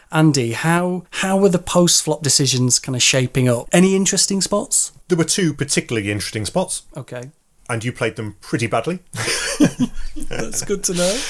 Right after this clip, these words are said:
Speaker 2: Okay, so
Speaker 1: Was it the blinds again?
Speaker 2: In the big blind again.
Speaker 1: Okay.
Speaker 2: Yes, good, good read.
Speaker 1: <laughs> Yeah, work to be done, yep.
Speaker 2: Okay, so this first example, I'll tell you why it's bad,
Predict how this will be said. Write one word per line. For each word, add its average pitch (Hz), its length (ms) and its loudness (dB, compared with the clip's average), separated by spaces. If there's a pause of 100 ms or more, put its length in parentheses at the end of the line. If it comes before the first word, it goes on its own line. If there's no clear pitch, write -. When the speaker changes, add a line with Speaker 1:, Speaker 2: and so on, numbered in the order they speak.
(300)
Speaker 2:
Okay, 101 300 0
so 135 640 0
Speaker 1:
Was 160 180 2
it 196 80 -4
the 185 80 0
blinds 156 400 2
again? 123 340 -8 (220)
Speaker 2:
In 139 140 2
the 135 80 2
big 147 160 -2
blind 123 240 0
again. 98 240 -4 (240)
Speaker 1:
Okay. 165 400 -2
Speaker 2:
Yes, 104 240 -8
good, 135 240 -2
good 156 100 2
read. 120 240 0 (140)
Speaker 1:
<laughs> 208 260 0
Yeah, 170 180 2
work 175 320 0
to 185 100 0
be 156 100 4
done, 143 300 0
yep. 156 280 0 (140)
Speaker 2:
Okay, 123 260 -2 (160)
so - 180 0
this 196 160 -4
first - 300 2
example, 117 540 -6
I'll 185 100 2
tell 196 340 0
you 156 240 -4
why 139 360 0
it's 131 180 -6
bad, 113 360 -4